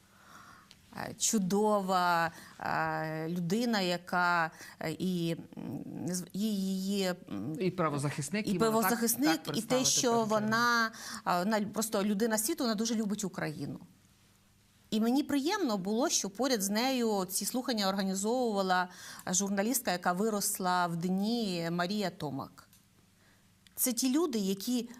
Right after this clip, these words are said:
Speaker 1: а, Мрідула сама так думала, що Євген Грицяк — це український Ганді. А Марія, вона вже з контексту дня, я не побоюсь цього слова сказати, взяла на себе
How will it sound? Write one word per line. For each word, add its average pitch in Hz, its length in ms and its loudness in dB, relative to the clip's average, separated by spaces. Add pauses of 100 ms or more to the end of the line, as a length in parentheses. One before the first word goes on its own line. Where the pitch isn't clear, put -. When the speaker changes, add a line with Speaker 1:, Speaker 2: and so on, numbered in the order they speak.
(140)
Speaker 1:
а, 180 300 2
Мрідула 202 520 2
сама 202 380 2
так 196 220 -2
думала, 196 400 0
що 196 140 -2
Євген 196 280 0
Грицяк — 190 440 -2
це 180 340 0
український 190 560 -2
Ганді. 190 420 0 (460)
А 196 420 6
Марія, 262 580 2
вона 214 280 2
вже 269 340 2
з - 100 2
контексту 233 840 0
дня, 185 280 0
я 190 180 0
не 202 100 0
побоюсь 196 420 -2
цього 190 180 -2
слова 190 320 -2
сказати, 190 560 0 (220)
взяла 214 420 4
на 196 140 2
себе 240 640 2